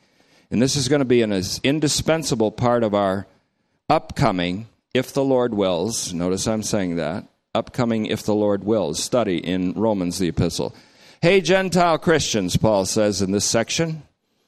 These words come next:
"curb your enthusiasm." Now listen carefully. Enthusiasm is good.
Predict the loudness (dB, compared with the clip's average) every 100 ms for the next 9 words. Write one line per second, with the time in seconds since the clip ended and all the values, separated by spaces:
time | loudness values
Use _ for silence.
0 | _ -2 4 4 6 4 4 4 4 4
1 | 4 4 4 0 -8 -10 _ _ _ _
2 | _ _ _ _ _ _ _ _ _ _
3 | _ _ _ _ -2 0 2 0 -4 0
4 | 0 0 0 0 0 0 0 0 0 0
5 | 2 2 2 2 0 0 0 0 -2 2
6 | 2 4 0 -4 -8 -8